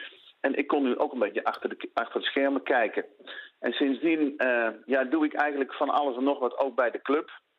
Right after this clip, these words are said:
Ik, ik heb vooral ook, dat is misschien wel het belangrijkste, gewoon ieder seizoen een seizoenskaart met mijn, eh,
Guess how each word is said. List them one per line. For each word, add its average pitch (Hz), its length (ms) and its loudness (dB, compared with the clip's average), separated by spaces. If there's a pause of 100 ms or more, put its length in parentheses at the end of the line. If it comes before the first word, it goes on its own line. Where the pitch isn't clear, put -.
Ik, 120 220 -12
ik - 160 -14
heb 117 140 -2 (140)
vooral 143 480 0
ook, 120 300 -2 (320)
dat 120 160 0
is - 60 -18
misschien 147 240 -2
wel 143 80 4
het 123 100 0
belangrijkste, 107 440 0
gewoon 110 200 0
ieder 110 180 -2
seizoen 104 420 -2 (580)
een 117 160 -4
seizoenskaart 123 640 0
met 110 240 0
mijn, 101 360 -4
eh, 95 240 0